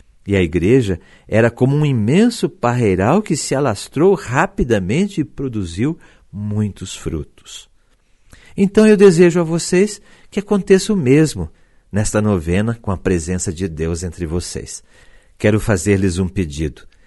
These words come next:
Se for possível, convidem pessoas que não participam da comunidade para se juntarem ao grupo de vocês. Ou então, se esforcem por celebrar algum encontro da novena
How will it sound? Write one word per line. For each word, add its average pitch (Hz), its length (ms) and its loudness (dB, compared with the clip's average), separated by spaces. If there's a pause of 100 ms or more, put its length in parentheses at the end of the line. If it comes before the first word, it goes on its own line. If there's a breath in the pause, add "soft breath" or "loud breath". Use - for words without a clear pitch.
(260 soft breath)
Se - 160 -8
for 135 160 0
possível, 98 600 0
convidem 117 680 0
pessoas - 560 -2
que - 140 -8
não 180 400 4
participam 120 880 -4
da 76 160 -8
comunidade 82 800 -6
para 139 300 -6
se 165 200 -2
juntarem 127 600 -4
ao 131 120 -2
grupo 101 300 -4
de 90 120 -8
vocês. - 600 -12 (540 loud breath)
Ou 143 120 6
então, 170 320 0 (280 loud breath)
se - 180 -2
esforcem 147 640 0
por 120 180 -4
celebrar 110 500 0
algum 127 320 0
encontro 143 540 0
da 113 100 0
novena 113 560 -4